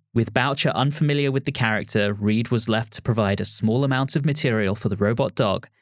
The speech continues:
at the beginning and the end of the serial. Boucher, still being relatively new to script writing,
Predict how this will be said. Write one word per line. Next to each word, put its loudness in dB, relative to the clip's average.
at 0
the 0
beginning 0
and 0
the 0
end -2
of -8
the -8
serial. -6
Boucher, 2
still 0
being 0
relatively 0
new 0
to -8
script -4
writing, 0